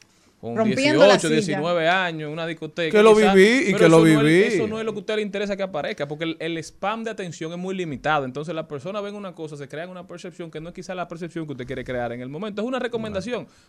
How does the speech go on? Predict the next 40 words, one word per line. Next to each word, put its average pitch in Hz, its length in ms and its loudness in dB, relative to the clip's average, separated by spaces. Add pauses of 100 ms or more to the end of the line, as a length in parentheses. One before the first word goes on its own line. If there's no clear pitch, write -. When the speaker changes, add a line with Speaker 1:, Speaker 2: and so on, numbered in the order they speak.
Speaker 1:
para 160 160 -4
que 160 80 -6
la 160 100 -6
persona 175 320 -8
pueda 190 200 -6
limpiar 165 360 -8
su 165 140 -10
huella 165 240 -6
digital 165 420 -6
en 143 80 -10
momentos 151 400 -8
donde 147 220 -8
el 131 40 -8
mundo 151 240 -6
va 156 140 -2
cambiando 151 460 -6
tan 151 160 -8
rápido 139 420 -4 (160)
y - 160 -2
donde 165 160 -6
la 156 80 0
gente 175 240 -8
no 170 180 -6
se, 185 360 -4 (320)
no 160 100 -10
se, 180 360 -4
digamos, 170 500 -6 (120)
se - 140 -8
somete 170 300 -2
a 165 40 -2
fondo 147 540 -2 (240)
a, 131 340 0
a 139 80 -2
informarse, 135 760 -2
sino 120 200 -8
que 147 120 -8
cualquier 147 400 -6
cosa 190 280 -8
que 175 140 -6
ve 127 220 -6